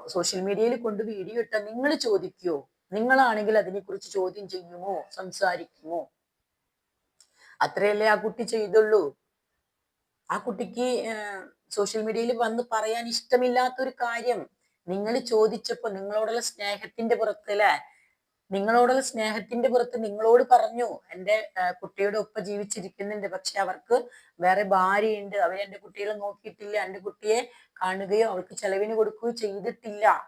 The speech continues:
അതുകൊണ്ട് എന്റെ കുട്ടികൾ യതീമാണ് അല്ലെങ്കിൽ യതീമിനെ പോലെയാണ്" എന്ന് പറഞ്ഞാൽ നിങ്ങൾ എന്ത് മനസ്സിലാക്കണം? എന്താണ് നിങ്ങൾ മനസ്സിലാക്കേണ്ടത്?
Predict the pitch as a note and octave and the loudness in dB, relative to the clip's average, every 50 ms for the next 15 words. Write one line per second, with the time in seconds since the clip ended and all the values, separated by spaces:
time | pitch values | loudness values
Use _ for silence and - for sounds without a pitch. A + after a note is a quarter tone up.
0 | _ _ _ _ _ _ _ _ F3 F3 F3+ F#3 F#3 F#3 F#3 F3+ G3 F#3+ G3 F#3 | _ _ _ _ _ _ _ _ -6 -6 -4 -4 -4 -6 -4 -6 -8 -6 -6 -10
1 | - _ F#3 F3+ F#3 F#3 G#3 A3 G#3+ F#3+ F3 - _ - F#3 F#3 G3 G3 G3 G3+ | -8 _ -6 -4 -2 -2 -2 -2 -2 -4 -8 -10 _ -10 -8 -6 -6 -4 -4 -4
2 | G3 F#3+ F#3+ G3+ G#3 G#3+ A3 G3+ D#3 - - _ _ _ _ - F3+ G3 G3+ F3+ | -2 0 2 2 2 2 0 0 -2 -6 -10 _ _ _ _ -8 -6 -6 -6 -6
3 | E3+ - _ - F#3+ G3 G3 G3+ G#3 G#3+ G#3 G#3+ - G#3+ A3 A3+ A#3+ A#3 A3 - | -8 -10 _ -6 -4 -2 -2 -2 -2 -2 -4 0 0 0 0 2 0 0 -2 -2
4 | - F#3+ G#3 G#3+ G#3+ G3+ F#3 F#3 F#3+ G3+ F#3+ F#3+ F3+ E3+ E3 E3 F3 F3 E3+ E3 | -4 -4 -6 -6 -8 -8 -8 -8 -10 -4 0 0 0 0 -2 -4 -6 -6 -6 -8
5 | F3 F#3+ G#3 G#3 F#3 E3 D#3+ D#3+ F#3 F#3+ F#3 E3 D#3 D3 - - D#3 D#3 D#3 D#3 | -12 -12 -10 -12 -12 -12 -16 -20 -18 -16 -16 -14 -14 -16 -14 -8 -6 -6 -6 -6
6 | - - - - - _ _ _ _ _ _ _ _ _ _ _ _ _ _ _ | -8 -14 -18 -18 -18 _ _ _ _ _ _ _ _ _ _ _ _ _ _ _
7 | _ _ _ - A#3+ B3 C4 C4+ D4 C#4 B3+ A#3 A3+ A3 A3 A3 G#3 G#3+ G#3+ G3+ | _ _ _ 0 2 2 6 10 10 10 10 10 6 0 -4 -6 -6 -6 -6 -6
8 | F#3+ F#3+ - - F3+ F3+ F3+ F3 - - F3 E3+ D#3+ E3+ D#3+ E3 D#3+ - _ | -6 -6 -8 -6 -2 -2 -2 -2 -2 -8 -10 -10 -10 -8 -8 -8 -10 -10 _